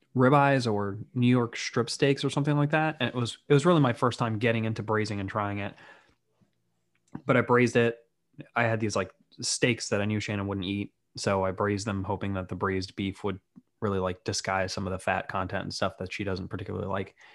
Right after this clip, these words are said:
And then once it was done, I drained out some of the liquid and I threw it in and broiled.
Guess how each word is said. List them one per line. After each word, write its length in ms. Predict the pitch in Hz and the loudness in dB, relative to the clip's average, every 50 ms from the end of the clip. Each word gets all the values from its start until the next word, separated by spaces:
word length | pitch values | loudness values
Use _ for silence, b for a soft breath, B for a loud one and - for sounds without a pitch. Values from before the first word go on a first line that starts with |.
| b b b b b _ _ | b b b b b _ _
And 120 | - 120 120 | -2 0 2
then 320 | 117 107 101 104 104 98 - _ _ _ _ - | 2 0 0 -2 -4 -6 -8 _ _ _ _ 0
once 160 | 143 143 - | 0 0 2
it 20 | |
was 120 | 120 110 104 | 0 0 2
done, 200 | 127 117 110 107 | 2 2 2 2
I 120 | 101 98 95 - - _ | -2 -4 -6 -10 -12 _
drained 260 | - - 117 117 110 | -4 -2 0 0 0
out 140 | 107 104 - | 0 -2 -2
some 120 | - 120 107 | -2 -2 -2
of 60 | 101 | 0
the 60 | 101 | -2
liquid 380 | 107 104 - 107 101 98 98 - | -2 0 0 0 0 -2 -4 -4
and 100 | 107 101 | -4 -4
I 60 | 95 | -4
threw 240 | 95 - 110 104 98 | -2 -2 -2 -2 -2
it 40 | 98 | -2
in 60 | 95 | -2
and 120 | 92 90 | -4 -2
broiled. 420 | - 101 98 98 104 107 110 110 | -2 0 0 2 2 0 0 -2